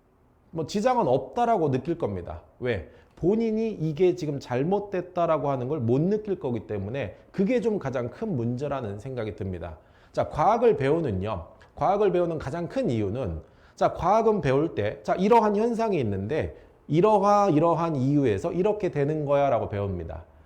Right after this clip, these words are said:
그러면 항상 그 문제에 대한 원인을 조금 계속해서 파헤치려고 하고요. 그 원인이 잘못됐을 때 얘를 수정해서 정상적인 결과를 만들어내려고 한다라고 하는 거야. 근데 이 과정이요,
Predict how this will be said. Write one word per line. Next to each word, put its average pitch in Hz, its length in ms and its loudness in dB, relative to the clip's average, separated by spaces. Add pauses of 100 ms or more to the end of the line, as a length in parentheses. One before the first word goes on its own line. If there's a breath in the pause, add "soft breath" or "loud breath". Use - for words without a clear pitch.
(120)
그러면 175 420 2
항상 220 420 -2
그 214 120 2
문제에 175 680 2
대한 160 400 0
원인을 151 680 2 (220 loud breath)
조금 180 260 2
계속해서 131 460 -4
파헤치려고 185 680 -2
하고요. 131 400 -4 (200 loud breath)
그 226 180 -2
원인이 160 600 0
잘못됐을 165 760 -2
때 117 200 -2
얘를 123 180 0
수정해서 190 920 0
정상적인 165 760 -2
결과를 113 480 -2
만들어내려고 151 800 -4
한다라고 131 500 -4
하는 90 240 -6
거야. - 220 -14 (340 soft breath)
근데 226 140 2
이 240 180 2
과정이요, 120 720 -2